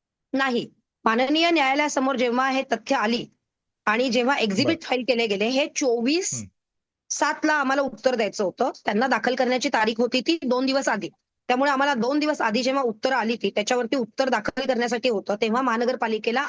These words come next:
Speaker 1: अजून ज्यावेळेला आम्ही आमची बाजू मांडायचा प्रयत्न केला तेव्हा त्यांना संपूर्ण मुंबईच्या हॉस्पिटल्समधून तो डेटा जो काही त्यांच्याकडे उपलब्ध आहे तो आणा म्हणून सांगितलं. आमच्याकडे तोपर्यंत आरटीआयचे तीन डेटा आलेले होते,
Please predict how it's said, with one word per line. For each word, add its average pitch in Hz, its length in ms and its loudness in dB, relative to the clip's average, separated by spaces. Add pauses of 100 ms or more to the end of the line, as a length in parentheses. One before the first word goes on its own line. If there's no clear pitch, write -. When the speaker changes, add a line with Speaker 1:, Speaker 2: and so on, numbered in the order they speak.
Speaker 1:
अजून 220 380 -2 (440)
ज्यावेळेला 233 240 0
आम्ही 247 180 0
आमची 262 200 0
बाजू 226 220 2
मांडायचा 254 340 0
प्रयत्न 226 280 -2
केला 214 240 0
तेव्हा 233 320 0
त्यांना 226 420 0 (360)
संपूर्ण 302 560 0
मुंबईच्या 285 680 0
हॉस्पिटल्समधून 240 880 -2
तो 262 140 0
डेटा 226 340 -2
जो 214 200 -2
काही 262 160 -2
त्यांच्याकडे 233 380 0
उपलब्ध 214 360 -2
आहे 208 100 -2
तो 208 140 0
आणा 214 240 2
म्हणून 220 220 0
सांगितलं. 208 440 -2 (420)
आमच्याकडे 277 540 2
तोपर्यंत 254 440 0
आरटीआयचे 254 720 0
तीन 302 260 0
डेटा 240 240 0
आलेले 220 240 0
होते, 220 340 -4